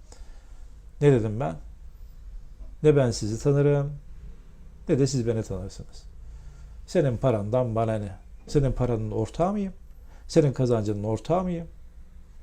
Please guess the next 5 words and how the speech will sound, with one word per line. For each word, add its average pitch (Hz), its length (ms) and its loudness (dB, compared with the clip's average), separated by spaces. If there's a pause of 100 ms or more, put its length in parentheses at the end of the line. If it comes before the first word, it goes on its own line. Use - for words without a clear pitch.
(100)
Değilim. 147 360 4 (720)
Ama 131 240 2
vicdan. 110 420 0 (1800)
O 156 100 8
yüzden 160 440 6